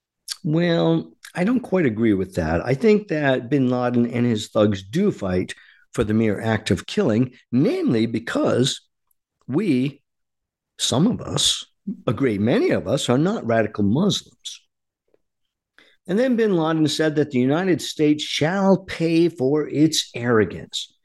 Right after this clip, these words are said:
with the blood of Christians and their funds. Okay, so that's a few of the things he said in this letter. And what is not surprising to me, but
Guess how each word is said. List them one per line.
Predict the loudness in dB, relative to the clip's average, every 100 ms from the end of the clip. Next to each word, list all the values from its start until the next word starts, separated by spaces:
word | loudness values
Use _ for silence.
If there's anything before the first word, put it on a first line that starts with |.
| _ _ _
with | 2
the | 2
blood | -2 0 2
of | 0 -4
Christians | -6 2 2 2 -6 -10 -10 -10 -12 _
and | 0 0 0
their | 0 -2
funds. | -6 _ 2 2 -2 -12 -16 _ _ _ -20 -20 -20 -6
Okay, | -2 2 2
so | 2 0
that's | -2 -2 -2
a |
few | 0 0 2
of |
the | 0 0
things | 0 0
he | 0
said | 2 2 0
in | 0 0
this | 0 -2
letter. | -2 0 0 0 -8 _ -20 -20 -20 -18 -4
And | 0 2 0 -2 -8 _ _ _ _ _
what | -4 -2 0
is | -2 0
not | -2 -2 0
surprising | 0 0 0 0 0 -2
to | -2 0
me, | 2 2 0 -2 _ _ _ _ _ _ _ _ _
but | -8 0 2 2